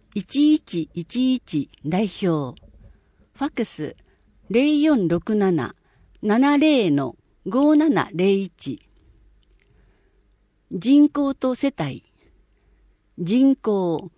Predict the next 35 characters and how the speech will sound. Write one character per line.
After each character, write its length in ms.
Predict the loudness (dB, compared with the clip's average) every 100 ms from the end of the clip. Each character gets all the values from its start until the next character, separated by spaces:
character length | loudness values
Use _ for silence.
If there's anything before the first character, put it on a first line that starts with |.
| _ _
八 340 | -10 -4 2 4
万 260 | 4 0
三 320 | -4 -2 -2
千 320 | -2 -2 -4 -4
三 300 | 2 2 2
百 260 | -2 -2
五 140 | -2 -2
十 300 | -2 -2 -2
五 160 | -2
人。 340 | 0 0 -2 -6 _ _ _ _ _ _ -12
前 280 | -4 0 2
月 260 | 0 -2 -6
比 400 | -4 -6 -6 -16 _ _
プ 120 | -4 -2
ラ 140 | -2
ス 300 | -6 -8 -8
九 240 | -4 -2 0
十 280 | 0 -4 -2
四 120 | 0
人。 280 | 2 0 -4 _ _ _ _ _ _ _ _ _
世 160 | -6 -4 -2
帯 220 | -2 -2
数 480 | -6 -6 -6 -6 -12 _ _ _ _ _
三 380 | -8 0 2 4
万 260 | 2 0
五 120 | -2 -4
千 360 | -2 -2 -2 -4
二 200 | -4 0
百 260 | 0 -2 -6
八 240 | -6 -8
世 220 | -6 -6 -6
帯。 220 | -8 -10 -16 _ _ _ _ _ _ _ _
前 280 | -8 0 2
月 280 | 2 0 -4
比 400 | -6 -8 -10 -12